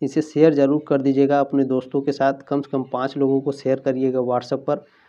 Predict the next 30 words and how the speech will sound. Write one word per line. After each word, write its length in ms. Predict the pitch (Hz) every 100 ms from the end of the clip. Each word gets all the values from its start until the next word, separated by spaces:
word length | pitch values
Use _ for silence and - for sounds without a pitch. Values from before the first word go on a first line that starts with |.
| _ _
ठीक 180 | 135 135
है, 240 | 165 - _ - _ _ -
लुईस 420 | 135 160 196 208
के 180 | - 190
अनुसार 540 | - 160 160 165 170
अर्धविकसित 760 | - 180 170 160 156 156 175 160
देशों 360 | 147 147 160
में 280 | 143 135 139 - _ _
द्वैत 420 | 131 147 170 180
अर्थव्यवस्था 720 | - 160 139 139 151 143 139 156
होती 380 | 127 123 151 139
है, 220 | 143 135
जिसका 400 | 160 139 139 165
तात्पर्य 560 | 156 143 135 - 139 131
है, 340 | 113 117 110 - _ _ _ _ -
जिसका 280 | 135 139 143
तात्पर्य 480 | 139 135 135 160 151
है 80 | 147
दोस्तों 360 | - 165 156
पूंजीवादी 1040 | 151 - 147 147 180 156 143 139 170 196 - -
तथा 220 | 143 147
जीवन 400 | 139 127 143 170
निर्वाह 500 | 156 139 131 143 151 180 - _ _
क्षेत्र। 400 | - - - 120
ठीक 300 | - 131 127
है, 140 | 147
ऑप्शन 200 | 131 139
नंबर 300 | 131 131 131
ए 80 | 139
है। 180 | 147